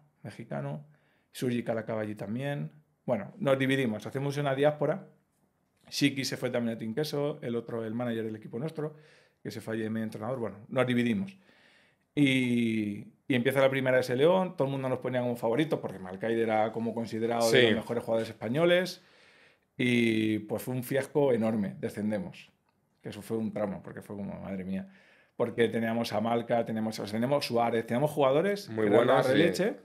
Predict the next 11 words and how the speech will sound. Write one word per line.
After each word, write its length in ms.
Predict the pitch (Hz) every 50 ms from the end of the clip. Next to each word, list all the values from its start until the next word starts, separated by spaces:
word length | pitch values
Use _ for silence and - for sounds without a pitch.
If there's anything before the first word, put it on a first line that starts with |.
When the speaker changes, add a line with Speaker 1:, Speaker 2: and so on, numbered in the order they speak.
| _ _ -
Speaker 2:
y 80 | 98
sin 160 | 90 - 95
embargo, 340 | 95 95 98 98 98 98 95
¿qué, 100 | 92 -
Speaker 1:
Y 80 | 143 135
Speaker 2:
cómo, 140 | 135 131 127
cómo 160 | 120 123 127
se 120 | 113 135
vive 360 | 127 120 110 104 104 101 101
un 100 | 101 101
descenso 960 | 95 92 87 - 98 104 120 - - 95 87 87 87 87 87 85 87 90 92